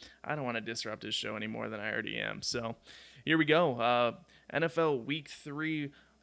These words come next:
The week started with Pittsburgh going into Cleveland. I'm pretty sure, uh, Brad already talked about this game. Cleveland won that twenty-nine to seventeen. A little bit of a surprising score, but we all know that the Steelers' offense is struggling this year.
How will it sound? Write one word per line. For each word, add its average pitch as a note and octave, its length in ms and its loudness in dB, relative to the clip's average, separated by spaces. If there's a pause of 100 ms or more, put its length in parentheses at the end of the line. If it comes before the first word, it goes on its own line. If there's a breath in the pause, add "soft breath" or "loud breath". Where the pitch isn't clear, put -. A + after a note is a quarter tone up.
(200)
The B2 120 0
week F3 260 0
started F3 440 4
with C#3 300 -2
Pittsburgh D3+ 460 -2
going C#3+ 240 2
into C3+ 160 0
Cleveland. C#3 540 0
I'm A#2+ 200 0
pretty F3 240 0
sure, D#3 400 2
uh, A#2+ 200 4
Brad B2+ 280 4
already B2 220 4
talked C3+ 320 -2
about A#2 220 2
this B2 160 -4
game. B2 260 0
Cleveland C3+ 420 -4
won B2 240 0
that B2+ 240 0
twenty-nine B2 440 0
to A#2+ 60 -4
seventeen. B2 540 -2
A C3 60 -2
little C#3+ 140 2
bit C#3+ 120 2
of B2+ 80 -4
a C3 60 -4
surprising A#2+ 500 0
score, B2 360 0
but B2 280 2 (380 loud breath)
we D3 140 4
all C#3 100 4
know C3 160 0
that - 200 -6
the - 60 -12
Steelers' C#3+ 420 -2
offense B2+ 540 2
is A#2+ 300 0
struggling A#2 560 -2
this - 220 -2
year. - 260 -6